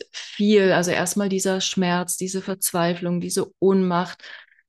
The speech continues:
ähm, die Sehnsucht, ähm, dann aber auch Wut vielleicht. Äh, Wut ist eigentlich ein, ein Thema, was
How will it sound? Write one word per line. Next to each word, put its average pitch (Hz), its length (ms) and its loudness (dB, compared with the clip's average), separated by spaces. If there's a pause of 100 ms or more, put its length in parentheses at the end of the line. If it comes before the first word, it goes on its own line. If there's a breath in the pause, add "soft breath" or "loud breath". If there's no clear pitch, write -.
(240)
ähm, 185 400 2
die 196 120 2
Sehnsucht, 196 1000 2
ähm, 170 560 2
dann 180 200 -2
aber 175 260 0
auch 180 340 -2
Wut 196 560 2
vielleicht. - 760 -6
Äh, 165 360 -4
Wut 202 240 -6
ist - 240 -8
eigentlich 175 680 -6
ein, 170 240 -6
ein 175 180 -6
Thema, 175 420 -4
was - 460 -10